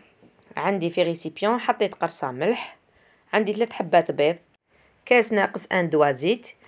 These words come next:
كاس سكر، كاس حليب، آه، مغرف كبيرة تاع ماكلة خميرة الخبز، عندي، آه، لو زيست تاع دو-، زوج حبات قارص، وعندي،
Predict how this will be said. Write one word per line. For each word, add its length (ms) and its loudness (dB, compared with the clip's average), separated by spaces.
كاس 280 4
سكر، 420 2
كاس 260 4
حليب، 440 0
آه، 440 4
مغرف 380 4
كبيرة 420 6
تاع 380 4
ماكلة 480 4
خميرة 560 0
الخبز، 540 2
عندي، 580 2
آه، 200 4
لو 100 2
زيست 320 2
تاع 120 6
دو-، 180 -2
زوج 200 -8
حبات 360 0
قارص، 500 2
وعندي، 680 0